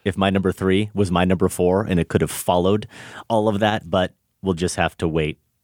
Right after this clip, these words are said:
as we do here, my number four, which is, "With so much at stake, all you can think of is your own feelings," coming from Casablanca, one of the three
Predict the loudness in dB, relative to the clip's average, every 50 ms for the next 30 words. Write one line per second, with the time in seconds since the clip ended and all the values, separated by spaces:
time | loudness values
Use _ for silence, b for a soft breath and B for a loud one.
0 | _ -6 -6 -4 -2 -2 0 2 2 0 2 2 0 -2 -2 -2 -2 -4 -4 -6
1 | -4 -2 -2 0 0 0 0 2 2 2 2 0 -2 -4 -2 -2 0 0 0 2
2 | 2 4 4 2 2 0 -4 -4 -4 -2 0 0 0 0 -4 -8 B B B B
3 | B B B B -2 0 2 4 2 2 2 2 0 0 0 0 -2 0 0 0
4 | -2 -2 -4 -8 -14 _ _ -4 -4 -2 0 -2 -2 0 0 0 0 -2 -2 0
5 | 0 0 0 0 -2 -6 -6 -8 -6 -6 -4 -4 -4 -4 -2 -2 0 0 -2 -4
6 | B B B B B B -2 -2 0 0 0 -2 0 0 0 0 0 0 0 0
7 | 0 0 0 0 -2 -4 -6 -4 -2 0 2 2 2 0 -2